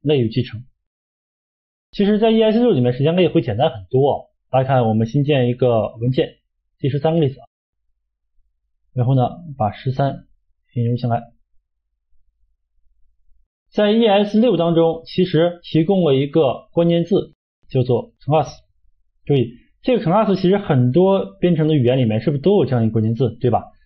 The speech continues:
它的作用呢，就是用于声明一个类的。当然，我们声明类的时候，建议大家首字母呢还是要大写，然后呢，这边是一个大括号。其实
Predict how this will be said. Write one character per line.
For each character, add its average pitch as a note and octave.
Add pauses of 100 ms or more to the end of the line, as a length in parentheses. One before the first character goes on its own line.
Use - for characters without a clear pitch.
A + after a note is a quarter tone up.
(140)
它 F#3
的 F#3+
作 A#3+
用 F3
呢， C3+
就 G#3
是 D#3
用 E3+
于 B2+
声 D3+
明 B2+
一 -
个 C3+
类 C#3+
的。 - (680)
当 F3
然， D#3+ (140)
我 C3
们 C3+
声 D#3+
明 E3
类 F3+
的 D3
时 B2+
候， A2+
建 D#3
议 -
大 D3
家 C3+
首 B2
字 D3
母 B2
呢 A2+ (140)
还 -
是 C#3
要 D3+
大 D3+
写， - (600)
然 B2
后 C3+
呢， A#2 (140)
这 D3+
边 B2
是 C3
一 A2+
个 A2+
大 C#3
括 B2
号。 - (460)
其 -
实 F3+